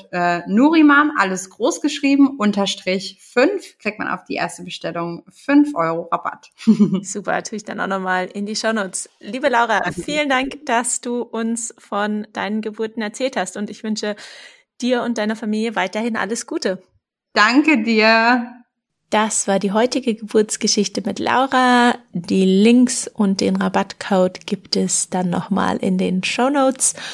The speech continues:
Speaker 2: Und für diejenigen, die in Realtime zuhören, ich wünsche euch ein schönes Weihnachtsfest Ende dieser Woche.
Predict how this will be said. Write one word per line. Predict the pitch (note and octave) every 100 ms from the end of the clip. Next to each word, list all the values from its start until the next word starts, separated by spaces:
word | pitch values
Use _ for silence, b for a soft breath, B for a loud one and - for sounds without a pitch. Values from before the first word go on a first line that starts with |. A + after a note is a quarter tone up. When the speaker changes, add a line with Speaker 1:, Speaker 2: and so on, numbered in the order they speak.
| B B
Speaker 2:
Und | A3 G#3+
für | -
diejenigen, | G3+ A#3 A#3 A3+ A3 A3+ G#3+ G#3+ G#3+ b b _ -
die | G#3+ G#3
in | - G3+ G3 G3+
Realtime | A#3+ C4+ C4+ C4 - A3+ A3 A3+ A3+ A#3 - _ _
zuhören, | - - - C#4 C4+ A3+ G#3+ A#3 A3+ C#4+ F#4+ - _ _ _ _ -
ich | G#3 G#3+
wünsche | G#3+ -
euch | G#3+
ein | G#3
schönes | - G3 G3 F#3+
Weihnachtsfest | G3 A#3+ - - D#4+ F#4 - - -
Ende | G3 F#3+ F#3+
dieser | G3 F#3+
Woche. | F#3 - -